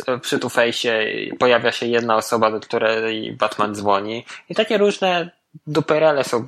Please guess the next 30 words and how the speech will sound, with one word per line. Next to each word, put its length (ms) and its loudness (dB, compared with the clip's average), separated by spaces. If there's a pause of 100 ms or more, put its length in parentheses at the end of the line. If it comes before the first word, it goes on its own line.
(100)
powrzucane 500 0
tak 140 -2
naprawdę 380 0
i 40 -2
dla 120 0
kogoś, 300 -6
kto 160 -2
nie 140 2
jest 160 0
związany 440 0
tak 120 -20
naprawdę, 420 -2 (1300)
e, 160 -4
z 80 -14
całym 320 0
lore 160 2
Batmana, 520 0 (680)
e, 680 -2
to 80 -2
może 180 0
tego 220 0
w 80 -6
ogóle 260 4
nie 120 0
zauważyć 560 0
i 100 0
olać 460 4
i, 360 -10
i 40 -14
ten, 220 0